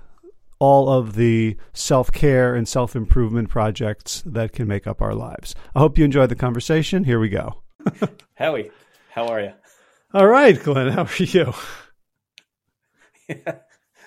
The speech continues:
Speaker 2: not bad. Yeah, just
Speaker 1: Good. We're, we're gonna pretend we haven't just had, like, a thirty-minute really depressing <laughs> conversation about the state of the world, right? And just sort of
Speaker 2: <laughs> Yeah.
Speaker 1: jump into something helpful here and useful and fun.
Speaker 2: Yeah, it's always a,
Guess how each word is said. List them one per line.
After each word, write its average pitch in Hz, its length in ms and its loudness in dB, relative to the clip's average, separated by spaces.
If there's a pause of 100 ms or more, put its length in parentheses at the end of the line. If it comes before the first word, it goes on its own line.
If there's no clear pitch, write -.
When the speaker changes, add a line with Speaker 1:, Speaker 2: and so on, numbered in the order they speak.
(100)
Speaker 2:
not 175 200 -8
bad. 185 220 -8 (140)
Yeah, 156 220 -10
just - 160 -20
Speaker 1:
Good. 208 180 6
We're, 196 180 4 (100)
we're 233 100 6
gonna 254 140 6
pretend 196 420 4
we 156 80 6
haven't 160 260 4
just 156 160 -2
had, 147 180 2
like, 139 160 0
a 143 60 -4
thirty-minute 151 600 2
really 151 420 4
depressing 156 540 2
<laughs> - 120 0
conversation 165 880 0 (400)
about 147 300 -2
the 190 80 2
state 165 240 4
of 151 100 6
the 151 80 6
world, 143 360 6
right? 131 220 2
And 139 160 -2
just 143 180 -2
sort 147 160 2
of 123 80 -2
Speaker 2:
<laughs> - 20 -12
Yeah. - 280 -14
Speaker 1:
jump 185 240 6
into 170 220 4
something 160 380 4
helpful 151 420 4
here 175 260 6
and 147 140 -2
useful 151 440 -2
and 139 100 -4
fun. 160 340 -4 (840)
Speaker 2:
Yeah, 139 280 -4
it's 117 140 -12
always 143 260 -8
a, 117 180 -10